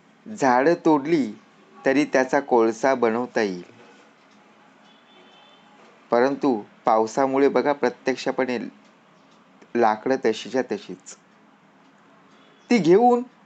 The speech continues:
बाजाराचे ठिकाण गाठलं. येथे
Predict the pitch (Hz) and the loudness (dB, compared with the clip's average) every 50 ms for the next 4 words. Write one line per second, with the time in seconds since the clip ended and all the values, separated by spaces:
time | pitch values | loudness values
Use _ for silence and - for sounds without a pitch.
0 | _ _ _ - 107 98 131 127 127 131 135 156 160 170 175 180 - - 196 196 | _ _ _ -8 -2 0 2 2 2 2 2 2 4 4 2 0 0 0 -2 -2
1 | 185 - 156 131 - 127 127 123 113 110 107 104 - 95 95 98 - _ _ _ | -2 -4 -8 -4 -2 -2 -2 0 -2 -4 -4 -4 -8 -14 -14 -14 -16 _ _ _
2 | _ _ _ _ _ _ _ _ _ _ _ _ _ _ _ _ _ _ _ _ | _ _ _ _ _ _ _ _ _ _ _ _ _ _ _ _ _ _ _ _
3 | _ _ _ _ _ _ _ _ - 831 - _ _ _ _ _ _ _ _ - | _ _ _ _ _ _ _ _ -20 -20 -20 _ _ _ _ _ _ _ _ -20
4 | _ _ _ _ _ _ _ _ _ _ _ - _ _ _ - 160 175 175 - | _ _ _ _ _ _ _ _ _ _ _ -20 _ _ _ 2 2 4 4 4
5 | 254 254 214 196 220 | 4 4 4 4 2